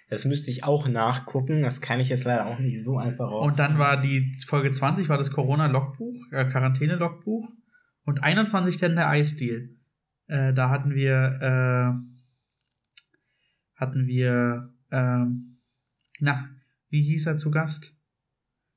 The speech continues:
Speaker 2: Nee, stimmt nicht. Oh, war's zweiundzwanzig? Nee, wir hatten, an zweiundzwanzig hatten wir,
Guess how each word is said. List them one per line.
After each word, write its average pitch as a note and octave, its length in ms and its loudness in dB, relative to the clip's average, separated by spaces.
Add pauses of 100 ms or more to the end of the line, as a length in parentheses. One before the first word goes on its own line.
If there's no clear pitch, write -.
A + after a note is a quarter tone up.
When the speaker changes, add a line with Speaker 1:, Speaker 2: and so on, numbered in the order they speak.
(120)
Speaker 2:
Nee, C3+ 240 4
stimmt E3+ 240 -4
nicht. B2+ 180 -2
Oh, A#2+ 80 -8
war's B2 200 -4
zweiundzwanzig? E3 580 -2 (540)
Nee, D3+ 160 4
wir C3 100 4
hatten, B2+ 380 -2
an C3+ 200 2
zweiundzwanzig C3 920 0 (300)
hatten C3 280 2
wir, B2 460 0